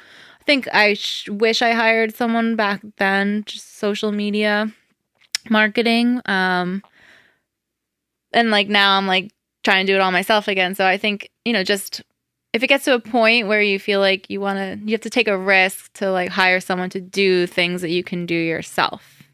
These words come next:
because your time is more valuable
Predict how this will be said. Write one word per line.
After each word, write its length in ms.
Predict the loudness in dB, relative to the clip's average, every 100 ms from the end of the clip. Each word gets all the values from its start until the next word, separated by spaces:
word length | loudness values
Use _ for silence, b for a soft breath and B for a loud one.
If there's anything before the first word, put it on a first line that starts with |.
| -14
because 440 | -6 -2 -2 -4 B B B B
your 220 | -4 -2 -4
time 680 | -6 -4 -2 -2 -2 -6 -10 _ _ _ _
is 240 | -10 -8 -8
more 500 | -6 -4 -4 -4 -8 -8
valuable 720 | -4 -2 -2 -4 -6 -6 -8